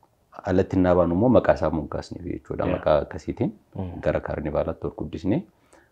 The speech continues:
Speaker 1: kutaa magaalaa Finfinnee hunda irratti naanna'uudhaan akkaataa saniin waggoottan laman darban immoo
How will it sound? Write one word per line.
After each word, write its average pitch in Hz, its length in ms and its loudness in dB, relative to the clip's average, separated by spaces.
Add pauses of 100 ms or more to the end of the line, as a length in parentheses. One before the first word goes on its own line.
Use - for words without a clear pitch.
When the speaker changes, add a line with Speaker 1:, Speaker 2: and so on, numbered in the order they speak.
(120)
Speaker 1:
kutaa - 260 -4
magaalaa 80 360 -6
Finfinnee 82 460 -8
hunda 104 300 -6
irratti - 280 -10
naanna'uudhaan 82 540 -8 (1080)
akkaataa - 380 -4
saniin 71 300 -4
waggoottan 71 480 -8
laman 76 220 -10
darban - 280 -10
immoo 87 260 -6